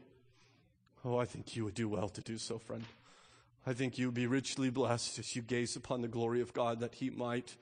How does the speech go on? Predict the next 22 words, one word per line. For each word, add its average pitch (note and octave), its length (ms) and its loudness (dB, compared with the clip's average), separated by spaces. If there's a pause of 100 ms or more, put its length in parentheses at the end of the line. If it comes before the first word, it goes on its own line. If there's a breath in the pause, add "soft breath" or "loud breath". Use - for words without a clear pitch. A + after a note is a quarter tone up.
(300 soft breath)
sanctify A#2 560 0
your A#2 180 2
heart, A2+ 380 2
your A2+ 160 0
desires, A2+ 520 0
your A2+ 120 -4
dreams, G#2+ 360 -4
and G#2 140 -2
longings. G#2+ 840 -6 (800 soft breath)
In B2 60 -12
fact, A2 260 0
let A#2 140 2
us A2+ 140 -4
pray A2+ 260 0
and A2+ 80 -2
ask A#2 340 -4
him A2+ 180 -4
to B2 120 -4
help A#2 220 -6
us - 180 -8
even A2 220 -6
now. - 180 -12